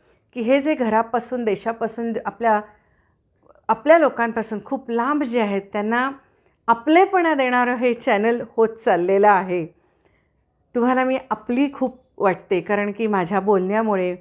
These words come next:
आपण ज्या प्रका-, प्रकारचे विषय घेतो त्यामुळे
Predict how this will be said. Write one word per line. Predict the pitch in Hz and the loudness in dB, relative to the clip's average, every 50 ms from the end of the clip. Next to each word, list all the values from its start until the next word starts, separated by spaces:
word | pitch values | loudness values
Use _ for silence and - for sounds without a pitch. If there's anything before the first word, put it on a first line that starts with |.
| - _ _ _ _ _ _ _ - | -14 _ _ _ _ _ _ _ -16
आपण | 180 - 214 214 202 | -6 -2 -2 0 2
ज्या | 180 208 214 | 4 4 2
प्रका-, | 233 - 240 214 202 185 208 220 208 | 4 2 2 2 2 0 -2 -4 -6
प्रकारचे | 214 208 - _ - 208 196 - 226 226 220 214 - 247 233 | -6 -10 -12 _ -8 -8 -2 0 0 0 0 0 0 0 0
विषय | 208 196 196 - 214 | 0 0 0 0 0
घेतो | 202 202 196 196 196 190 | 0 0 -2 -4 -4 -8
त्यामुळे | 180 - 214 208 220 233 220 190 175 170 165 | -4 0 2 2 2 2 2 0 0 0 -2